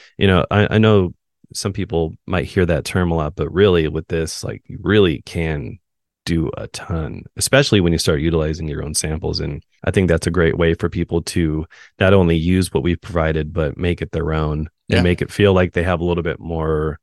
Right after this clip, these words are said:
Speaker 1: of their own personality that they can utilize with the library, which I think is awesome.
Speaker 2: Exactly. So you record your guitar playing one note, like tremolo,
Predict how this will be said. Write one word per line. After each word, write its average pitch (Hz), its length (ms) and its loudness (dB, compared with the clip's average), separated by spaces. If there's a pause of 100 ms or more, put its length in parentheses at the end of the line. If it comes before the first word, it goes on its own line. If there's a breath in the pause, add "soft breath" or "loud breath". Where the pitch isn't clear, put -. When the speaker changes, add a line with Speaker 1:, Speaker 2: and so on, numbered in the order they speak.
(140)
Speaker 1:
of 78 260 0
their 87 160 4
own 85 140 2
personality 82 600 0
that 80 140 -6
they 80 120 -4
can 78 260 -8 (460)
utilize 80 420 2
with - 100 -2
the 82 80 -2
library, 78 320 2
which 78 180 0
I 76 60 -2
think 78 180 -6
is 82 100 -8
awesome. - 320 -6 (240)
Speaker 2:
Exactly. 110 560 0
So - 160 -2
you 107 200 2
record 117 680 2
your 110 160 -2
guitar 117 480 0
playing 117 360 -2
one 117 160 0
note, 120 380 -2
like - 220 -10
tremolo, 139 640 2